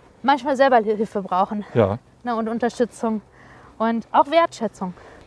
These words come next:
Speaker 2: Gibt es eine Stelle, wo Sie sagen, da müsste Kirche eigentlich mehr machen?
Speaker 1: <laughs> Ich mag sowas nicht, tatsächlich.
Speaker 2: Die Frage jetzt, oder?
Speaker 1: Ähm, ja, ich mag das nicht zu sagen, Kirche muss da und da mehr machen. Ich find's interessant, was kann ich tun?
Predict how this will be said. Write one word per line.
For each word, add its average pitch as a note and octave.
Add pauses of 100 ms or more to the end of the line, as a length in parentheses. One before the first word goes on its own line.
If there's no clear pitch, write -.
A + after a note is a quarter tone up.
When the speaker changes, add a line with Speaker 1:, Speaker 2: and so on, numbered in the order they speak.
(120)
Speaker 2:
Gibt G#2
es -
eine E3
Stelle, D3+
wo D#3+
Sie C#3+
sagen, A#2+
da A2
müsste A#2+
Kirche A#2
eigentlich A#2
mehr F2+
machen? A#2+
Speaker 1:
<laughs> - (920)
Ich A3+
mag C4
sowas G#3+
nicht, A3
tatsächlich. A#3+ (720)
Speaker 2:
Die G#2
Frage C3
jetzt, G#3+
oder? D#3+
Speaker 1:
Ähm, C4+
ja, C4+
ich C#4+
mag C#4+
das -
nicht D#4
zu C#4+
sagen, C#4+
Kirche D4
muss B3+
da C#4+
und C#4
da B3+
mehr B3
machen. A3 (240)
Ich C#4+
find's D#4
interessant, C#4+
was C#4
kann C4
ich B3+
tun? A#3+